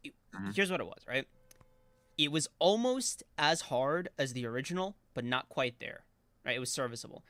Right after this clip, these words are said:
Speaker 1: I think the line in the anime
Speaker 2: Mm-hmm.
Speaker 1: was like, uh, "This is the good part, uh, so be quiet, genius," or something like that, right?
Speaker 2: Yeah.
Speaker 1: But, man, in the manga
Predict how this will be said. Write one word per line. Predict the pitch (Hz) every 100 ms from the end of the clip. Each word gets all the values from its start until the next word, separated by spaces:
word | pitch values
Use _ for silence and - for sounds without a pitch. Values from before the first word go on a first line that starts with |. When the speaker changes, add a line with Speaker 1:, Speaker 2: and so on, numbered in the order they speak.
| -
Speaker 1:
I | 135
think | 175
the | 180
line | 151 160
in | 147
the | 127
anime | 127
Speaker 2:
Mm-hmm. | 127
Speaker 1:
was | 123
like, | 120 113 - _ _ _ _ _ _ _ _ - -
uh, | 135 123 120 - _ _
"This | 139 139 165 165
is | 135
the | 139
good | 123 139 131
part, | - 135 131 - _ _ _ -
uh, | 120 117 -
so | - 123
be | 113 135
quiet, | - 127 120 120 123
genius," | 127 113 110 110 - - - _ _
or |
something | - 113 110
like | 107
that, | 107 101
right? | 80
Speaker 2:
Yeah. | 76 - - - - _ _ -
Speaker 1:
But, | 165 151 -
man, | 156 127
in | 143
the | 160
manga | 123 175 220